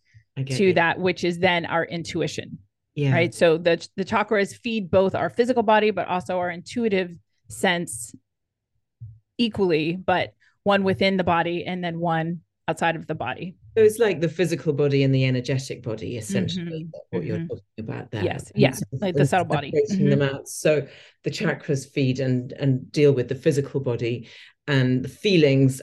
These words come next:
Speaker 1: and the organs and the endocrine system and all of that kind of stuff.
Speaker 2: Mm-hmm.
Speaker 1: The energetic body is, is influenced by that, but is held within the aura. Yeah, that, that makes sense. I love that as a, as a concept. Yeah.
Speaker 2: Yeah.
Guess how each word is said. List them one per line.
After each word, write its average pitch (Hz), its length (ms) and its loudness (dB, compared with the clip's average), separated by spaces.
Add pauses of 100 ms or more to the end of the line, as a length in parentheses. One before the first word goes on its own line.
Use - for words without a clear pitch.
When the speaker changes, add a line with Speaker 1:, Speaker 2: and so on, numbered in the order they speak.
Speaker 1:
and 127 360 4
the 127 360 0
organs 135 480 2
and 127 100 2
the 120 140 -4
endocrine 135 420 0
system 135 400 -2
and 127 100 4
all 131 140 6
of 123 120 -2
that 135 200 -2
kind 131 220 0
of 120 60 -4
stuff. 139 300 -2
Speaker 2:
Mm-hmm. 160 200 -6 (240)
Speaker 1:
The 123 340 4 (320)
energetic 135 580 4
body 120 360 0
is, 120 240 -2
is 127 260 -2
influenced 131 500 2
by 113 140 0
that, 110 280 -2
but 131 100 4
is 117 100 0
held 123 360 2
within 117 280 -2
the 113 140 -2
aura. 113 440 0
Yeah, 107 280 0 (240)
that, - 340 -2
that - 160 2
makes 277 260 2
sense. - 460 2
I 147 120 6
love 175 200 6
that 139 180 4 (160)
as 120 80 4
a, - 140 0
as 127 120 2
a 127 40 0
concept. - 580 -4
Yeah. 156 280 2
Speaker 2:
Yeah. 170 300 -2